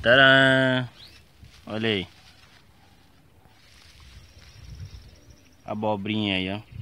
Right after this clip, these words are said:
Que maravilha. Deus abençoe, ó. Muito linda, né?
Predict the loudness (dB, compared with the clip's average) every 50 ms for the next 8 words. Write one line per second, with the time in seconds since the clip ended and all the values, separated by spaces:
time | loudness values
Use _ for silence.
0 | -12 -12 -12 -14 -16 -18 -12 -8 -4 -2 0 0 2 0 -2 -2 -2 -2 -2 -2
1 | -4 -6 -12 -16 -20 -20 -20 -20 -20 -20 -20 -18 -18 -18 -16 -18 -20 -20 -20 -20
2 | -20 -20 -20 -20 -20 -18 -20 -18 -14 -12 -10 -8 -6 -6 -6 -4 -4 -6 -6 -8
3 | -10 -8 -4 -4 -4 -4 -6 -10 -14 -20 -20 _ _ _ _ _ _ -20 _ _
4 | _ _ _ _ -20 _ _ _ _ _ _ _ _ _ _ _ _ _ -20 _
5 | -20 -20 -20 _ -20 -20 -20 -20 -20 -18 -12 -8 -6 -4 -4 -4 -4 -6 -6 -4
6 | -4 -4 -4 -2 -2 -2 -4 -4 -6